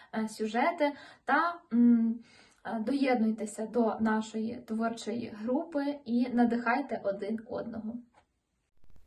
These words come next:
Привіт, такі творчі! Сьогодні ми з вами знову починаємо малювати новий урок, і буду я використовувати знову ось цей папір,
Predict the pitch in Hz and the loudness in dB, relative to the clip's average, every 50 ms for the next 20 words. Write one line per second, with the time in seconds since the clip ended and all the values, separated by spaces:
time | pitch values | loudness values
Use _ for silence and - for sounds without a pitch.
0 | - - - 240 254 247 262 254 - 240 - 233 233 - - 247 269 320 330 - | -20 -18 -14 -10 -8 -8 -8 -8 -8 -10 -10 -10 -10 -8 -4 -2 -2 -2 -2 -6
1 | - 285 262 262 - - - - 226 214 233 254 254 247 233 226 226 220 220 240 | -12 -12 -12 -14 -16 -20 -20 -18 -14 -10 -6 -6 -4 -4 -4 -6 -8 -8 -6 -6
2 | 226 226 220 220 208 - 240 233 233 226 214 208 - 233 226 - - 226 226 220 | -6 -6 -6 -8 -10 -8 -8 -6 -6 -6 -8 -12 -12 -14 -16 -12 -10 -10 -8 -8
3 | 220 220 226 233 233 226 226 233 233 233 233 226 233 - 226 226 233 226 226 214 | -8 -10 -10 -8 -8 -8 -6 -6 -6 -4 -6 -6 -6 -8 -8 -8 -6 -6 -6 -6
4 | 214 208 214 214 226 269 330 330 - - - - 214 220 226 233 226 226 226 _ | -8 -8 -8 -6 -6 -6 -6 -8 -10 -14 -20 -14 -12 -8 -8 -8 -8 -8 -10 _
5 | _ _ _ _ _ _ _ _ _ _ _ _ _ _ _ _ _ _ _ _ | _ _ _ _ _ _ _ _ _ _ _ _ _ _ _ _ _ _ _ _
6 | _ _ _ _ _ _ _ _ _ _ _ _ _ _ 190 196 208 285 285 302 | _ _ _ _ _ _ _ _ _ _ _ _ _ _ -20 -18 -16 -14 -12 -10
7 | 277 262 240 233 220 208 - 240 226 208 226 - - - 240 269 285 285 262 254 | -10 -8 -8 -10 -10 -12 -14 -16 -16 -16 -16 -16 -12 -8 -8 -6 -6 -8 -8 -12
8 | 247 240 - 233 226 226 202 226 247 240 226 214 - - 220 226 226 226 - - | -14 -14 -14 -16 -14 -14 -12 -12 -12 -12 -12 -14 -14 -12 -12 -12 -12 -12 -12 -10
9 | 240 214 202 - - 175 175 - 254 285 339 349 | -10 -10 -10 -10 -12 -16 -14 -12 -10 -8 -8 -8